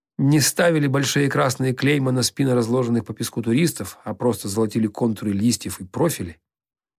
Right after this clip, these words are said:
мы с небольшой группой вышли на занятие. Его называют пенным. Это второй день сёрфинга.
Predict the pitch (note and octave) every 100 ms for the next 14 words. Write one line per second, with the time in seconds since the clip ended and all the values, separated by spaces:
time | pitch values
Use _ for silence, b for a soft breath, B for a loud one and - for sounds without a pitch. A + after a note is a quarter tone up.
0 | _ _ - A#2+ D#3+ A#2+ A2+ - A2+ A#2
1 | D#3 B2 F#2+ A#2 - A2 G2+ G2 G2 F2
2 | - _ _ _ _ _ _ _ _ D3
3 | E3 D3 D3+ C3 - - D3 G#2 F#2 F2
4 | - _ _ _ _ _ _ C#3+ C#3+ -
5 | E3+ C3 A2 G#2 A#2 F#2+ -